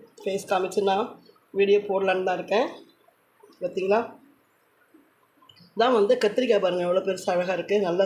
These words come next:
சூப்பரா இருக்குதுங்க. நீங்க கவனிச்சிருப்பீங்க, நம்ம வந்து சாப்பாட்டுக்குள்ள கம்மியா தான் நம்ம டைமை கொடுக்குறோம். அதே நேரம் வந்து காய்கறிகள் சாப்பிட்றதுல தான் அதிக நேரத்தை நம்ம செலவு பண்றோம்.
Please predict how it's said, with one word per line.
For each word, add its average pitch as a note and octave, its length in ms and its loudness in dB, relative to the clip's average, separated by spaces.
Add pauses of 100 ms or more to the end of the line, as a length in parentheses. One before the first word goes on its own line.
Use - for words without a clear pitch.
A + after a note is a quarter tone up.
சூப்பரா G3+ 280 0
இருக்குதுங்க. E3+ 360 -2 (4000)
நீங்க A#3 220 4
கவனிச்சிருப்பீங்க, A3+ 640 4 (720)
நம்ம A3 200 4
வந்து A#3 220 6
சாப்பாட்டுக்குள்ள B3 640 4 (340)
கம்மியா A3+ 320 6
தான் A3 180 6
நம்ம G3+ 140 4
டைமை G3+ 280 4
கொடுக்குறோம். G3+ 440 0 (340)
அதே G#3+ 180 8
நேரம் G#3+ 340 2
வந்து G3+ 180 0 (440)
காய்கறிகள் A3+ 540 4
சாப்பிட்றதுல F#3+ 420 2
தான் B3 140 2
அதிக G3 180 0
நேரத்தை F#3 300 0
நம்ம F#3 140 -2
செலவு F3+ 280 2
பண்றோம். E3+ 380 -2